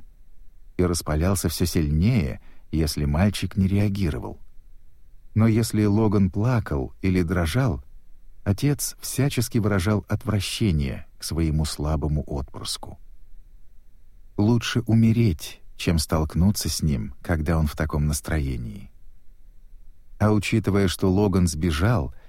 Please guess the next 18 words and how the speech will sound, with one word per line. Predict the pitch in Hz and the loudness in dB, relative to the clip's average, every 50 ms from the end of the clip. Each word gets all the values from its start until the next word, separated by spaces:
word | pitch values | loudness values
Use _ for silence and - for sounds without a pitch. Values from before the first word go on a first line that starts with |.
| - - - | -14 -8 -4
и | 76 73 73 | -2 0 0
выставил | 67 64 85 104 - - - 82 82 85 82 | 2 2 2 2 0 0 0 0 2 2 2
его | 76 73 80 76 82 80 | 2 2 2 2 2 0
в | 76 - | 0 0
подобном | - 78 76 87 82 76 78 78 71 | -2 0 2 0 0 2 2 0 0
свете, | 67 - - 101 107 147 151 120 - - - - - - - - - - - - - - - | 0 -2 -2 0 0 0 0 0 -2 -4 -6 -6 -8 -14 -14 -16 -16 -16 -16 -18 -18 -14 -6
другого | - 90 101 104 101 92 110 123 117 120 | 0 2 2 4 4 4 4 4 6 6
настроения | 113 107 98 - - 101 104 101 98 104 101 95 98 98 95 90 | 6 6 4 2 2 2 4 4 4 4 6 6 6 6 6 4
ждать | 82 73 - 73 71 71 - - - - - - | 2 0 0 0 0 -2 -4 -8 -12 -8 -2 0
не | 80 80 | 2 2
приходилось. | 80 - 78 73 - 71 62 60 58 55 - - - - - - - - - - - - - - - - - - - - - - - - - - - - - - - - - | 2 2 0 0 0 -2 -2 -2 -6 -8 -10 -10 -10 -10 -10 -12 -14 -16 -16 -16 -16 -16 -18 -18 -20 -20 -20 -20 -18 -16 -16 -16 -16 -16 -16 -16 -16 -16 -18 -18 -10 -2 2
У | 113 117 | 4 4
него | 117 117 110 139 160 | 6 4 4 4 2
оставались | 147 117 - - 110 107 123 135 127 131 120 113 - - - - - - | 2 2 2 2 2 2 4 4 4 2 2 0 -2 -6 -12 -14 -8 -4
призрачные | - 90 107 123 117 123 113 110 95 - - 107 101 101 | 0 2 2 2 4 4 2 2 2 2 2 4 6 6
воспоминания | 92 95 - - - 90 90 90 87 92 101 101 95 92 90 87 82 78 | 4 4 2 2 2 4 4 6 6 6 6 6 6 6 6 4 4 2
о | 76 | 0
том, | - - - 139 139 120 85 - | -2 -2 0 2 4 4 2 0